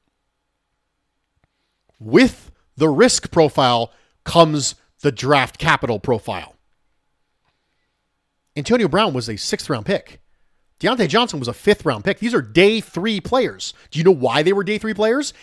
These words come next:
In part because of the low percentage of their hit profile. Their size scared people away. The fact that one or two of them hit doesn't change anything.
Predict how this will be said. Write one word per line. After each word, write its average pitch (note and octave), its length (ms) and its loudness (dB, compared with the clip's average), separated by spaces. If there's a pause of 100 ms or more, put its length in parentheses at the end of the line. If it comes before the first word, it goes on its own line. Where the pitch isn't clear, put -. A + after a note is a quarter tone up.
(120)
In G#3+ 200 0
part A3 400 2 (220)
because A#3+ 380 2
of G3+ 140 4
the G3+ 100 2
low G#3 360 0
percentage G3 760 -2 (160)
of G3 200 2
their F3 140 0
hit F3 180 -2
profile. C3+ 540 0 (1080)
Their F#3 160 2
size G#3+ 640 0 (100)
scared F#3+ 480 -2
people D#3+ 340 -8
away. D3+ 360 0 (640)
The G3 80 0
fact B3 340 -2
that G#3 200 0
one F3+ 280 2
or G#3+ 80 0
two A#3+ 300 -2
of E3+ 60 0
them E3 140 2
hit G3+ 420 2 (420)
doesn't G#3+ 400 4
change C4+ 420 0
anything. D3+ 480 -2